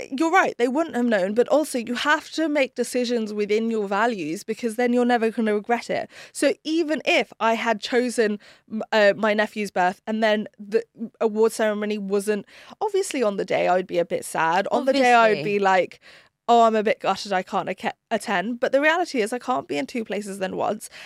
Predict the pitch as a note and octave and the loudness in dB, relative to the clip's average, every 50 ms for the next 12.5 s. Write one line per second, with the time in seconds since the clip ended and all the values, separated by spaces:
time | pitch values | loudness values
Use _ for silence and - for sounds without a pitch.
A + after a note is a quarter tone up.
0 | - - B3+ B3 B3+ C4+ B3+ C4+ B3+ - D#4+ E4+ F#4 F4 D4 C4+ A#3 B3+ - - | -10 -8 -4 0 0 0 0 -2 -4 -4 -6 -4 -4 -4 -2 0 -2 -2 -2 -4
1 | - F3 F#3+ G3 - G3 - F3+ F3 E3 F#3 - - - A3+ G3+ G3 - - G#3+ | -4 -4 -4 -4 -4 -6 -8 -6 -6 -6 -6 -6 -4 -2 -2 -2 -2 -4 -4 -6
2 | A3 - - G#3+ A3 G3+ F#3+ F3+ D#3 - - - C4 - - - D#4 - - A3 | -4 -2 0 2 2 2 2 -2 -2 -4 0 0 0 0 0 -4 -6 -6 -6 -10
3 | - - A#3 G3 F#3+ F#3 - G#3 - F3 E3 E3+ - - D3+ - - - - - | -8 -6 -6 -4 -4 -4 -4 -4 -4 -4 -6 -6 -6 -8 -8 -8 -6 -6 -6 -6
4 | - - - - - - - _ B3 B3+ B3+ B3 - C4+ C#4+ C#4 C#4 D4 - - | -8 -10 -14 -20 -20 -20 -4 _ 2 2 2 2 2 2 2 4 2 0 -4 -6
5 | A#3 A#3 - - B3 C4+ A#3+ - - - D#4+ D#4 D4 D4 - - - C#4 B3+ - | -12 -14 -10 -6 -6 -6 -4 -6 -4 -2 -2 -2 -2 -4 -10 -8 -4 -2 0 0
6 | C4 B3+ B3 B3 B3 G#3+ - - - - A#3+ A#3 A3 A3 G#3+ - - - G#3 - | 0 0 2 2 2 2 2 -2 -4 -4 -4 -2 -2 -2 -6 -6 -6 -6 -6 -2
7 | - C4+ A3+ - - _ - A#3 - C#4 A#3 - C4 - D4 C4+ D4 E4 F4 E4+ | 0 0 0 0 -4 _ -4 -4 -4 -2 -4 -4 -6 -4 -2 0 2 2 2 0
8 | - - - - _ - C4+ C4+ A#3+ - _ _ D4+ E4+ E4 - - D#4+ D#4+ C#4+ | -2 -6 -16 -14 _ 0 0 0 0 -4 _ _ -2 -2 -2 -2 -2 -2 -2 -2
9 | - - C#4+ A3 F#3+ F#3 - - - - - - _ _ - C4 C#4+ - - - | -2 0 0 2 0 0 -4 -12 -20 -20 -20 -20 _ _ 2 2 2 2 2 -2
10 | A3 B3 A#3+ G#3 - A#3 G#3 B3 C#4+ D#4 C4 C4+ A3+ B3 B3+ B3+ B3 A3+ A#3 A#3+ | 0 2 2 2 2 -2 -2 -2 -2 -2 -2 -4 -2 0 2 2 0 0 0 0
11 | A#3+ B3 A#3+ A#3+ A#3+ A#3+ A#3+ G3+ G#3 A3 A3+ A#3 A#3+ A#3+ G#3 G3+ G#3+ G#3+ G#3+ A3 | 0 2 0 0 0 0 -2 -2 -4 -2 0 0 0 0 0 -2 -2 -2 0 2
12 | A#3 A#3+ B3 - - - D#3+ E3 D3+ G3+ | 0 0 0 -2 -6 -8 -6 -4 -2 -4